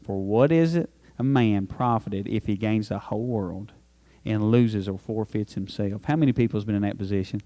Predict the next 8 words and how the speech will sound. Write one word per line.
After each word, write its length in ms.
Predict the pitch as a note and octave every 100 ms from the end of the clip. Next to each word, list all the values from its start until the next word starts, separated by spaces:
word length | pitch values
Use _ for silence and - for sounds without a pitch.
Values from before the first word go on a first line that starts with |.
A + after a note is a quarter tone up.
| _ _ _ -
<laughs> 280 | D3 - - - - -
Chased 320 | C#3 A#2 -
all 240 | A2 A#2+
the 80 | B2
wrong 280 | B2+ C3 C3+
stuff. 420 | - - - - - _ _
It's 100 | -
me. 300 | - -